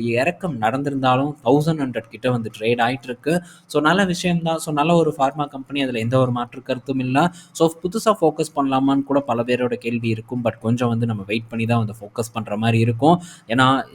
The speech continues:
இன்னும் என்ன நடக்கும்னு தெரியல. ட்ரம்ப்பை வந்து நம்ம முழுவதும் நம்ப முடியாது. So, அதே மாதிரி ஃபார்மாக்கு வந்து டேரிஃபே போட மாட்டாங்க அப்படின்ட்டு நம்ப முடியாது. ட்ரம்ப் என்ன வேணா வந்து பண்ணலாம். So, maybe ஏதாச்சும் ஒரு பாதிப்பை ஏற்படுத்தினாலும் படுத்தலாம்.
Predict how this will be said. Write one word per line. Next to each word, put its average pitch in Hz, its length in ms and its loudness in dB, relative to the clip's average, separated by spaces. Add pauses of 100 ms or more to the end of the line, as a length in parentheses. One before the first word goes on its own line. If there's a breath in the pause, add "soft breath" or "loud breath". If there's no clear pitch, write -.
இன்னும் 139 280 2
என்ன 127 220 2
நடக்கும்னு 131 480 0
தெரியல. 123 300 0
ட்ரம்ப்பை 123 340 -2
வந்து 123 180 -4
நம்ம 123 200 -2
முழுவதும் 123 480 2
நம்ப 113 220 -2
முடியாது. 127 500 2 (280 loud breath)
So, - 120 -4
அதே 160 160 4
மாதிரி 175 200 2
ஃபார்மாக்கு 156 480 0
வந்து 139 220 -6
டேரிஃபே 147 480 -2
போட 135 240 2
மாட்டாங்க 131 440 -2
அப்படின்ட்டு 123 360 -4
நம்ப 113 260 -4
முடியாது. 107 420 -2
ட்ரம்ப் 131 400 -2 (420 loud breath)
என்ன 120 240 2
வேணா 151 200 4
வந்து 139 220 0
பண்ணலாம். 117 440 -4
So, 151 180 -6
maybe 156 320 -2
ஏதாச்சும் 139 360 0
ஒரு 113 100 0
பாதிப்பை 120 420 0
ஏற்படுத்தினாலும் 117 640 -6
படுத்தலாம். 113 280 -8